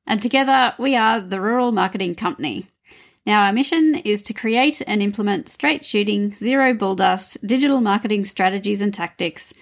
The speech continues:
that provide real results to rural, regional and remote businesses, empowering business owners to chase their dreams and enabling them to reach their goals more easily.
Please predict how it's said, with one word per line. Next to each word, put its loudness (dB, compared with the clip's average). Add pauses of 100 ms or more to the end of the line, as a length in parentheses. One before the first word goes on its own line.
(260)
that -6
provide 0
real 4
results 0
to -4
rural, 2
regional -2
and -4
remote -4
businesses, -6 (400)
empowering 2
business 2
owners 0
to 0
chase 0
their 0
dreams -2 (300)
and 0
enabling 4
them 2
to -6
reach 0
their -2
goals 0
more 0
easily. -6